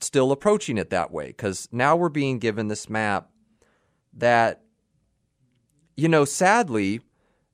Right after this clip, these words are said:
benefits not so much these middle class people, but a lot of the benefit is going and translating to the people in the upper class. Because when you invest in a four oh one K and I R A, you know,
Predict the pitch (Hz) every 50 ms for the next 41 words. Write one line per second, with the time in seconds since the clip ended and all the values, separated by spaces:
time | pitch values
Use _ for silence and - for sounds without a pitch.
0 | _ _ - 101 139 151 165 160 156 - - 156 151 135 - - - - - -
1 | - _ 120 143 160 165 139 - - 160 151 156 151 143 - 147 135 120 139 131
2 | 127 123 - - 131 123 117 - - - 170 180 180 - 135 113 107 104 92 98
3 | 107 104 104 - - 110 107 113 123 135 147 156 143 123 117 95 127 117 110 113
4 | 110 - 120 113 107 113 101 - - _ _ _ _ _ _ _ _ _ 120 110
5 | 104 101 107 113 113 113 98 - - 110 101 101 92 101 101 101 101 101 98 120
6 | 101 98 - 101 92 - - 101 98 98 95 95 95 - - 101 - - 156 160
7 | 143 113 95 - - 101 - - 110 98 95 98 117 131 143 160 170 175 165 139
8 | 113 104 120 120 120 - - 117 107 101 - 120 113 113 110 107 107 104 - -
9 | 113 104 104 98 95 95 95 90 90 90 98 127 143 127 113 104 98 95 - -
10 | _ _ _ _ _ _ _ _ _ _ _ _ _ _ _ _ _ _ _ _
11 | _ _ _ _ - 120 120 123 117 113 113 104 -